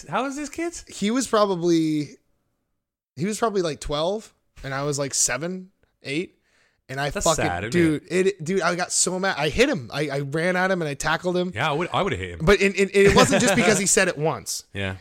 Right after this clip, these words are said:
Speaker 2: It was because he kept saying it, and he,
Speaker 1: Yeah.
Speaker 2: like, got sing-songy about it, and I was just like, mm, and I just, I lost it.
Speaker 1: Absolutely.
Speaker 2: And I was so fucking mad, but that
Speaker 1: I
Speaker 2: was
Speaker 1: mean, that's, I mean, that still happens now, I'm sure. It, it is the problem. It's a lack of
Speaker 2: Yeah.
Speaker 1: education, and I think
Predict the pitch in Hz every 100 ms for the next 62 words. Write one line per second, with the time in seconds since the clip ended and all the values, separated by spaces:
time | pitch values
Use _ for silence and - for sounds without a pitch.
0 | - 143 151 139 143 160 156 147 - 156
1 | - 143 131 120 117 - 127 131 127 131
2 | 127 - - 127 131 143 147 151 147 147
3 | 147 147 123 117 117 - 107 - _ _
4 | 147 151 160 143 120 117 - 117 123 123
5 | - - - 165 - 185 208 92 143 139
6 | - 143 143 123 120 110 107 - 127 120
7 | _ _ _ _ _ _ - - 214 226
8 | 165 143 123 110 98 - 113 104 104 92
9 | 90 107 101 95 131 113 - - 147 135
10 | 165 123 - 135 110 98 - 120 117 143
11 | 101 120 - 76 76 98 101 101 104 101
12 | - 113 101 -